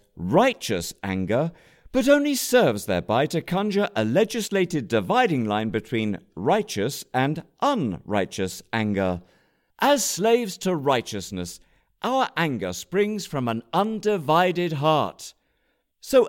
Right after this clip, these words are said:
efforts to repress anger poison us, allowing the sun to set on it, fostering in that darkness the root of bitterness,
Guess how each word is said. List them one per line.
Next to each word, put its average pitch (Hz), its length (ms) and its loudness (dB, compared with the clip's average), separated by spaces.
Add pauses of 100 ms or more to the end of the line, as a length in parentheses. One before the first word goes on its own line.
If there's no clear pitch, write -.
(100)
efforts 254 400 0
to 233 160 0
repress 190 640 0 (100)
anger 117 540 -2 (220)
poison 240 500 2
us, - 380 -6 (460)
allowing 233 460 4
the 226 120 2
sun 214 400 0
to 233 180 0
set 254 340 0
on 208 160 0
it, 113 220 -4 (260)
fostering 131 580 2
in 117 120 -2
that 117 240 -2
darkness 120 580 -2
the 160 160 0
root 233 300 -2
of 214 220 -2
bitterness, 226 720 0